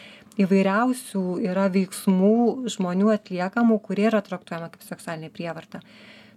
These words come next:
Tai kai tėvai nemato problemos ar kiti žmonės, kurie yra šalia, labai dažnas atvejis būna su mergaitėmis, kurios yra mažametės, bet jau, na, tarkim, trylikos metų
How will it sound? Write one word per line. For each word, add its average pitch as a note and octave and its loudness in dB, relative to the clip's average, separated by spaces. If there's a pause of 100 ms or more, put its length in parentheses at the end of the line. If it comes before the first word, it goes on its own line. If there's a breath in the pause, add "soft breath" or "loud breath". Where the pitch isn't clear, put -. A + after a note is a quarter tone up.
Tai - -2
kai G3+ 0
tėvai F#3+ 0
nemato F#3 0
problemos E3 -6
ar F#3+ -10
kiti - -8
žmonės, F3 -6
kurie F#3 2
yra G3 2
šalia, A3 2 (1400 loud breath)
labai A3+ 0
dažnas G#3+ 0
atvejis G#3 -2
būna G3+ 2
su G3+ 2 (300)
mergaitėmis, F#3 0
kurios G3+ -2
yra G3+ 2
mažametės, F#3 -2
bet G3+ -2
jau, F3 -10
na, E3+ -8 (880 loud breath)
tarkim, F#3 0 (640)
trylikos G3+ 0
metų F3 -6